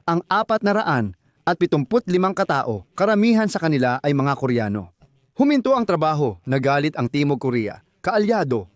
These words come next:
at mamumuhunan. Naging sanhi ito ng iskandalo dahil sabay inaanyayahan ng Amerika ang mga pabrika mula Asya at hinigpitan ang imigrasyon. At kapag nagsalpukan ang dalawang isyung ito, nababawasan ang tiwala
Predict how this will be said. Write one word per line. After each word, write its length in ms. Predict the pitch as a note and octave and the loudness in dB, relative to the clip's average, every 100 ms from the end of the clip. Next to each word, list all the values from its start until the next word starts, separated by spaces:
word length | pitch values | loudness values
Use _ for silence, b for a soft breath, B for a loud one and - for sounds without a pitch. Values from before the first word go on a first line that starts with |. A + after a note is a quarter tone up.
| - | -6
at 80 | D3+ | -2
mamumuhunan. 880 | C3+ C3+ A3 G#3+ G#3+ E3 C3 A2+ G2 F#2 _ _ - | 2 4 4 4 4 4 2 2 -4 -14 _ _ -4
Naging 320 | D3+ F3+ C#4 | -2 2 0
sanhi 320 | B3 G3+ E3+ | 2 2 2
ito 240 | F#3+ F3 F3 | 2 0 0
ng 80 | E3 | -2
iskandalo 640 | - D#3 D#3+ C#3+ A2+ F#2 _ - | -4 -4 -2 0 -2 -4 _ -4
dahil 240 | E3 G3+ | 0 0
sabay 400 | F3 D3 D#3 F3 | 0 -2 0 0
inaanyayahan 720 | D3 D3+ E3+ D3+ C3+ C#3+ D#3 | 0 0 0 0 0 0 0
ng 140 | D#3+ D3 | -2 -2
Amerika 480 | C#3 E3 D#3+ A#2+ G#2 _ - | 0 0 -2 -4 -6 _ -4
ang 80 | C#3+ | 0
mga 240 | C3+ A2+ | 2 0
pabrika 400 | C3+ D3+ D#3+ D#3 D3+ | -2 -2 0 0 2
mula 240 | C3 C3+ | 2 2
Asya 480 | D#3 F3 - A#2+ G#2 _ _ - | 0 -2 0 -2 -2 _ _ -4
at 160 | D#3+ | -2
hinigpitan 640 | C#3+ D3 B2 E3+ F3+ E3 E3+ | 0 0 0 -2 0 0 0
ang 160 | D3 | -2
imigrasyon. 640 | - C3+ B2 A#2 C3+ G#2+ F#2 _ _ _ - | 0 0 -2 -2 -2 -4 -8 _ _ _ -2
At 160 | G3+ | 0
kapag 280 | A#3 A3+ C4+ | 0 0 2
nagsalpukan 680 | A#3+ - G#3 F#3+ F#3 G#3 G#3+ | 2 2 0 2 2 2 2
ang 160 | F3 D#3 | 0 0
dalawang 320 | C3+ C#3 E3+ | 2 2 0
isyung 240 | - - F3+ | -2 0 0
ito, 320 | G3 A2+ G2+ _ | 2 -2 -4 _
nababawasan 800 | C#3+ D#3 G3 F#3+ F#3 F3+ F#3 F3+ F3+ | 0 2 2 2 2 2 2 0 0
ang 80 | C3 | 0
tiwala 440 | B2 C#3+ D#3 D3 | 0 0 2 0